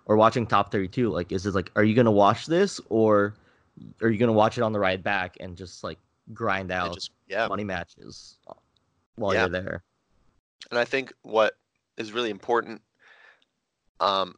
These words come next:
Speaker 2: to a lot of people is figuring out how to sacrifice for you. And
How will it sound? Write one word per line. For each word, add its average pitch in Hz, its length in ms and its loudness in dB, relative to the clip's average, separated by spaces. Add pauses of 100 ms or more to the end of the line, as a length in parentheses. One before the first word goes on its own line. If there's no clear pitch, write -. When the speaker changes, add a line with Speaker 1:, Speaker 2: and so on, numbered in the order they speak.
Speaker 2:
to - 120 -6
a - 20 0
lot 110 160 6
of 101 80 -4
people 123 400 -6
is 98 640 -8 (880)
figuring 110 720 -4
out 104 360 2
how 104 920 -2
to - 100 -16
sacrifice 98 680 -4
for - 180 -14
you. 98 460 -6 (560)
And 95 420 -2